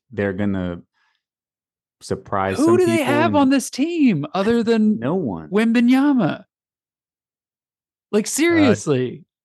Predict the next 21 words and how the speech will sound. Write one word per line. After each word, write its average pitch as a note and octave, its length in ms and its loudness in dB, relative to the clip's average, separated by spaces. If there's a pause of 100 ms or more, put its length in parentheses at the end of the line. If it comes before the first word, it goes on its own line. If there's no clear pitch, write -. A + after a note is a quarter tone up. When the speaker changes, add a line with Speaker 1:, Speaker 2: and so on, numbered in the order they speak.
Speaker 3:
Devin C4+ 300 -2
Vassell, B2 840 2 (460)
and G2+ 340 -8
maybe B2+ 240 2
you've A2 140 2
never G2+ 220 2
<laughs> - 60 2
heard A#2+ 160 -8
his A2 180 -6
name G2+ 180 -4
before, C#3+ 360 0
but G#2+ 180 2
he - 120 -4
just - 220 -2
signed, A#2+ 320 -2
like, F2+ 160 -4
a E2+ 80 -4
hundred G#2 300 -6
million F#2+ 260 -4
dollar E2 240 -4
contract. F2+ 680 -8